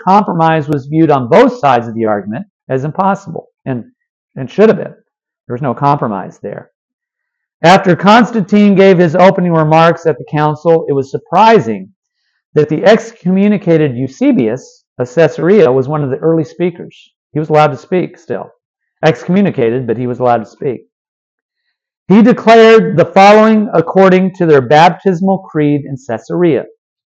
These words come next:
Um, and there's a lot of sophistry in this language. Page fourteen of your handout. Here's how he opened up his thoughts.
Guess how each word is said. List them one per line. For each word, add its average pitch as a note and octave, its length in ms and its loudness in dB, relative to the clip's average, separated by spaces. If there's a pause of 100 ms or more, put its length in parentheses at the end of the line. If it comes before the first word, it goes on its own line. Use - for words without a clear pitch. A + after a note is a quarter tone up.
(600)
Um, C3+ 400 -2
and D3+ 160 -2
there's E3 160 2
a G3 40 0
lot G#3+ 180 6
of D#3+ 80 2
sophistry F3+ 920 -2 (800)
in D3+ 120 -2
this C#3+ 160 -4
language. C3 480 -2
Page D#3+ 260 0
fourteen D3+ 460 0
of A2+ 100 -8
your A2+ 160 -8
handout. B2+ 540 -4 (800)
Here's F3+ 280 0
how D3 200 4
he C3+ 460 -2
opened D3 280 2
up B2+ 200 0
his C3 500 -2 (240)
thoughts. - 440 0